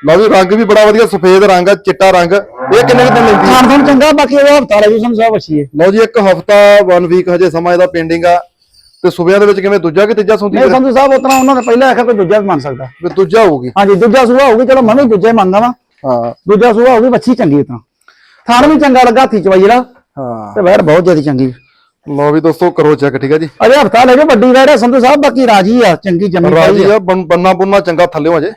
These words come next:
Speaker 2: ਬਹੁਤ ਵੱਛੀ ਚੰਗੀ ਆ।
Speaker 1: ਬੋਲੀ ਬੁਲੀ ਆਉਂਦੀ ਆ ਦੋਸਤੋ ਥੱਲੇ, ਹਵਾਨੇ ਛੱਡੀ ਦੀ। ਇੱਧਰੋਂ ਆਪਾਂ ਤੁਹਾਨੂੰ ਇੱਕ ਵਾਰੀ ਲੰਬਾ ਤੋਰ ਕੇ ਵਿਖਾਉਣੇ ਆ।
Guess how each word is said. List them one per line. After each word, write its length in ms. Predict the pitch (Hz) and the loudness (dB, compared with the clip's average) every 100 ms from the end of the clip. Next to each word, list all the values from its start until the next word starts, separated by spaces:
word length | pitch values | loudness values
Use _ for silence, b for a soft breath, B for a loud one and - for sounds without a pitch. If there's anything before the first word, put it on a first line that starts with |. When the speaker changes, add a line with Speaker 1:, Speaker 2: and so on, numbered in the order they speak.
| - | -2
Speaker 2:
ਬਹੁਤ 200 | 202 262 | 0 2
ਵੱਛੀ 220 | 240 196 | 0 -2
ਚੰਗੀ 280 | 196 185 180 | -4 -2 -4
ਆ। 60 | 143 | -4
Speaker 1:
ਬੋਲੀ 220 | 143 165 | 0 0
ਬੁਲੀ 220 | 180 208 220 | 2 0 0
ਆਉਂਦੀ 200 | 208 220 | 0 0
ਆ 60 | |
ਦੋਸਤੋ 260 | 208 196 220 | 0 0 -2
ਥੱਲੇ, 540 | 185 185 202 208 202 - _ _ _ _ - | -2 0 2 2 0 -6 _ _ _ _ -6
ਹਵਾਨੇ 300 | 156 185 165 | 0 0 0
ਛੱਡੀ 200 | 165 175 | 0 0
ਦੀ। 80 | 196 | 0
ਇੱਧਰੋਂ 180 | 190 196 | 0 0
ਆਪਾਂ 140 | 180 | -2
ਤੁਹਾਨੂੰ 160 | 185 180 | -4 -2
ਇੱਕ 100 | 190 | -2
ਵਾਰੀ 140 | 180 | -2
ਲੰਬਾ 220 | 165 170 | 0 0
ਤੋਰ 200 | 175 170 | 0 -2
ਕੇ 80 | 165 | -2
ਵਿਖਾਉਣੇ 360 | 160 143 156 | -4 -4 -2
ਆ। 100 | 175 | -4